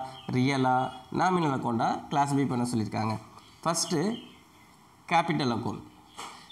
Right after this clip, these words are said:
இப்போ கேபிட்டல்ங்கிறது என்ன பார்த்தீங்கன்னா, proprietor amount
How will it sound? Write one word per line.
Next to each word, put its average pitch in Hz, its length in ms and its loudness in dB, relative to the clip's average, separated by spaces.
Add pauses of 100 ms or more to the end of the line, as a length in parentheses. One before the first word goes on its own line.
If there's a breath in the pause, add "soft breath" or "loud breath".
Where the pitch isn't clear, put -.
இப்போ 170 260 0
கேபிட்டல்ங்கிறது 226 800 2
என்ன 156 460 2
பார்த்தீங்கன்னா, 135 600 2 (160)
proprietor 208 600 0
amount 139 400 2